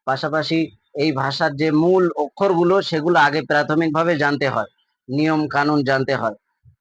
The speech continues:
তারপরে একটা লাইন সুন্দর করে আমরা বাংলা পড়তে পারি বা একটা লাইন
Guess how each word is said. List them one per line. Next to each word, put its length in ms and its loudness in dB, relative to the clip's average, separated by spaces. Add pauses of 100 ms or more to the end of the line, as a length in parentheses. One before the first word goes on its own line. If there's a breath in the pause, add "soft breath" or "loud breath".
(120)
তারপরে 460 2
একটা 380 0
লাইন 420 2
সুন্দর 560 0
করে 140 2
আমরা 220 2
বাংলা 380 2
পড়তে 320 -4
পারি 340 0 (300)
বা 100 -2
একটা 260 -2
লাইন 400 2